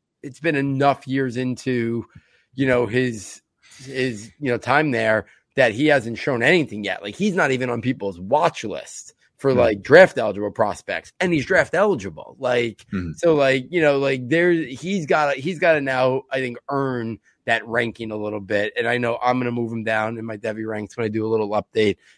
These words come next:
Speaker 1: And it's okay, if we see something this year, and it's not like three, it's not like three or four guys can't produce at Ohio State. They throw the ball enough that they can. Uh, but I, but I think he's gotta, he's gotta show me a little bit more, because I think Harrison and Ogbukpa, I gotta learn how to say his last name.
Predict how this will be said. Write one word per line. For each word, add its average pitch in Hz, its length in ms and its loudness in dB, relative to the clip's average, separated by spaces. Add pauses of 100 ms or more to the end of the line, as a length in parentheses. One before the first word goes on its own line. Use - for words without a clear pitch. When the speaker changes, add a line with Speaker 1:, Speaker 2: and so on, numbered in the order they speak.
Speaker 1:
And 117 120 -4
it's 107 120 -4
okay, 101 320 0
if 101 120 -16
we 147 140 2
see 151 220 -2
something 127 420 0
this 117 220 -6
year, 139 240 2
and 107 80 -6
it's 101 100 -10
not 127 100 0
like 123 180 0 (100)
three, 123 380 -2 (200)
it's - 80 -6
not 143 80 6
like 135 200 6
three 139 180 4
or 117 40 4
four 131 220 2
guys 127 280 4
can't 120 280 -2
produce 113 400 -2
at 120 80 2
Ohio 113 320 0
State. 117 400 0
They 107 120 -4
throw 123 240 2
the 117 60 2
ball 123 280 2
enough 107 280 -8
that - 120 -20
they - 80 -16
can. 120 440 0 (420)
Uh, 107 480 0
but 123 120 -2
I, 123 120 0 (100)
but 123 100 -4
I 120 100 0
think 120 160 -8
he's 120 280 -6
gotta, 113 400 -2 (160)
he's 117 220 -8
gotta 113 180 0
show 117 260 -2
me 113 140 -4
a 110 60 -2
little 110 160 -2
bit 110 100 -8
more, 113 340 0 (140)
because 110 200 -4
I 110 40 0
think 110 160 -2
Harrison 110 680 0 (300)
and 113 400 -2
Ogbukpa, 110 500 0
I 110 120 0
gotta 123 160 4
learn 110 180 0
how 104 80 -2
to 101 60 -4
say 117 160 -2
his 101 120 -4
last 107 240 -2
name. 113 240 -2